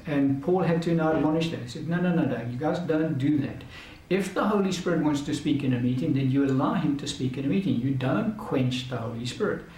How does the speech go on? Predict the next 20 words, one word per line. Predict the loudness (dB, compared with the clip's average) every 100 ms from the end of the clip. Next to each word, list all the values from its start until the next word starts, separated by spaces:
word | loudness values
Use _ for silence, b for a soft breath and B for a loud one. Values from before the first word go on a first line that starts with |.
| B B B B
For | 0 0 2
if | 0 0
you | 0 0
do | 2 2 2
quench | 2 2 2 2
the | 0
Holy | 0 2 0
Spirit | -2 -6 -4
and | 0 0
you | 2
begin | 2 2 2
to | 2
despise | 2 0 -2 -8 -2 0 2 -2
his | -2 -2 -2
gifts, | 0 0 0 -6
whichever | -6 -2 -2
gifts | 0 0 0
they | 0
might | 2 2 0 0
be, | 0 0